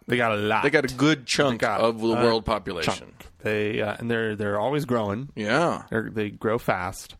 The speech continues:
Speaker 1: Um, and, uh, so anyways, um, I thought this was, I thought it was just kind of a fun little list to see, like, who's on, who's on the list, right?
Speaker 2: Yeah.
Speaker 1: Um, Saudi Arabia's King Abdullah took the list's number one spot.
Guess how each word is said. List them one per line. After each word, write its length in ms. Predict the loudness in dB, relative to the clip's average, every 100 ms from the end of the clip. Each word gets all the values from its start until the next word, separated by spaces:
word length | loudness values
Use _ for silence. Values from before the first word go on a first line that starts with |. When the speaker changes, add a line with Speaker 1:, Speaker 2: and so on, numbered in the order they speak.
| -20 -20 -20 _ _ -2
Speaker 1:
Um, 600 | 0 0 0 0 -2 -6
and, 520 | -4 -2 -2 -2 -2
uh, 180 | -2 -2
so 220 | -2 -2
anyways, 420 | -2 -2 -4 -6 -6
um, 340 | -2 0 -2 -2
I 80 | -2
thought 140 | -2
this 160 | -2 -4
was, 180 | -4 -4 -8 -10 -18 -18 -8
I 60 |
thought 80 | -4
it 20 |
was 140 | -4 -4
just 180 | -6 -6 _ -14 -6
kind 180 | -2
of 60 | 0
a 80 | -2
fun 440 | -2 -2 0 0
little 460 | 0 2 2 0 0
list 380 | -2 -2 -2 -6
to 60 |
see, 260 | -4 -2 0
like, 220 | 0 -2 -6
who's 260 | -4 -4 -2
on, 480 | -2 -2 -4 -8 -12 _ _ _ _ -4
who's 180 | -2
on 180 | 0 0
the 80 | 0
list, 600 | 0 0 -2 -4 -6 -4
right? 260 | -2 0 0
Speaker 2:
Yeah. 440 | 0 2 0 -4 -8
Speaker 1:
Um, 260 | -2 0 0
Saudi 260 | 0 2 2
Arabia's 440 | 0 0 -2 -4
King 400 | -6 -4 -2 -2
Abdullah 600 | -4 -4 -2 0 0 0
took 320 | -2 -8 -6
the 180 | -2 -2
list's 300 | 0 -4 -4
number 240 | -6 -4 -4
one 180 | -4
spot. 340 | -6 -8 -8